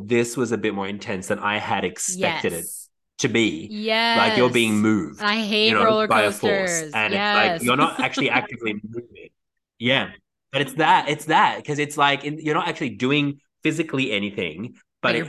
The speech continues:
Speaker 1: but you're
Speaker 2: being
Speaker 1: sitting in a
Speaker 2: moved.
Speaker 1: chair that's taking you through a series of, like, insane motions. Yeah.
Speaker 2: Yes.
Speaker 1: And it's really, really crazy on your body. And I feel like it's a similar feeling of power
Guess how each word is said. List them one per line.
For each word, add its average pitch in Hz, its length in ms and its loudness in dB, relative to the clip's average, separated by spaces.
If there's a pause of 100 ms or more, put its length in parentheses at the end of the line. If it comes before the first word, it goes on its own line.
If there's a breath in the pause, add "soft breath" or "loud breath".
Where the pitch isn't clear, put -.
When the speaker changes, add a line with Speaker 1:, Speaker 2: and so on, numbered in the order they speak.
Speaker 1:
but 202 160 2
you're 190 120 2
Speaker 2:
being 180 120 -4
Speaker 1:
sitting - 200 4
in 127 60 2
a 120 40 0
Speaker 2:
moved. - 80 -6
Speaker 1:
chair 127 300 2
that's 104 220 -6
taking 117 340 -6
you 104 80 -4
through 107 160 0
a 92 40 2
series 107 360 2
of, 92 100 0
like, 98 240 0
insane 113 840 0
motions. 107 760 0
Yeah. 101 220 2
Speaker 2:
Yes. - 460 -12
Speaker 1:
And 127 160 0
it's 117 260 2
really, 151 800 2
really 123 200 2
crazy 131 640 0 (160)
on 110 120 -2
your 104 120 -2
body. 110 340 2
And 92 100 -2
I 95 120 -4
feel 117 280 0
like 104 200 0
it's - 100 -8
a 95 60 -10
similar 98 260 -2
feeling 98 300 -2
of 82 160 -6
power 95 640 0